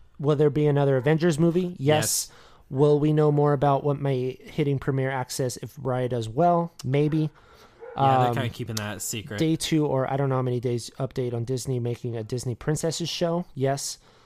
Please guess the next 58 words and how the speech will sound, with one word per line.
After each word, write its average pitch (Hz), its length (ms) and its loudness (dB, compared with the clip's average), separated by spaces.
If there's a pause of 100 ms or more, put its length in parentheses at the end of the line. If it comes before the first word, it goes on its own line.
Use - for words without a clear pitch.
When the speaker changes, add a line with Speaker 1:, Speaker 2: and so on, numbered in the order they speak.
(320)
Speaker 1:
What 156 140 4
are 165 40 4
your 160 260 4
expectations, 147 720 -2
predictions 139 500 0
for 143 160 -2
what 127 200 -2
two 147 160 -2
thousand 131 260 -2
twenty-two 135 400 -2
will 127 100 0
look 123 180 -6
like 127 160 -6
in 113 80 -6
the 110 60 -8
Disney 147 300 2
Speaker 2:
I, - 20 4
that, 160 60 4
Speaker 1:
World? 165 240 4
Speaker 2:
we, 135 140 -2
we're 131 180 0
not, 127 220 -4
we're 135 100 -4
not 120 160 -4
Florida 120 400 -6
Parks 131 280 0
Speaker 1:
Yeah. 107 100 -8
Speaker 2:
guys, 104 200 -8
yeah, 101 220 -8
so. 98 360 -12 (100)
Speaker 1:
Um, 135 440 0 (400)
what 175 280 0
Disney 180 280 0
Channel 165 280 0
anime 151 280 0
show 143 260 0
do 131 100 -4
you 131 120 0
wanna 127 180 -2
see 127 280 -4
given 120 300 -4
the 117 60 -4
live 117 220 -4
action 113 300 -8
treatment? 151 500 -2 (500)
Bear 151 240 4
in 143 80 2
the 135 60 2
Big 127 200 -2
Blue 117 140 -6
House. 98 340 -12 (100)
<laughs> - 0 - (760)
Speaker 2:
Oh, 143 300 0
oh, 175 220 2
that's 175 260 -6
a 196 60 -4
great 127 440 -8
question. 147 480 -6